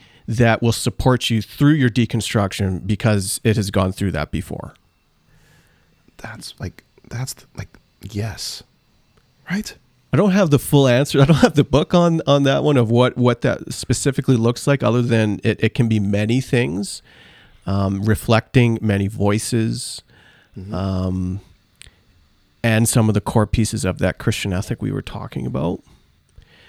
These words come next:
Speaker 1: But I, I would, I would be slow to be like, "Oh, my," and I'm gonna contradict myself here, that my small group that is meeting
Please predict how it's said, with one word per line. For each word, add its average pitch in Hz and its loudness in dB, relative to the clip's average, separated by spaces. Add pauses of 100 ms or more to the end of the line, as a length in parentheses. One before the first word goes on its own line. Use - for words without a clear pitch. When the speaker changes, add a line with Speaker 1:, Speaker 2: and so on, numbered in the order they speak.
(220)
Speaker 1:
But 117 0 (440)
I, 120 -2
I 139 4
would, 160 2
I 139 2
would 151 0
be 143 -2
slow 143 0
to 160 -8
be 127 2
like, 117 0
"Oh, 135 2
my," 113 0 (380)
and 117 2
I'm 113 2
gonna 110 2
contradict 113 0
myself 101 -2
here, 98 -4 (280)
that 117 -2
my 107 2
small 123 0
group 117 0
that 107 2
is 101 -4
meeting 113 0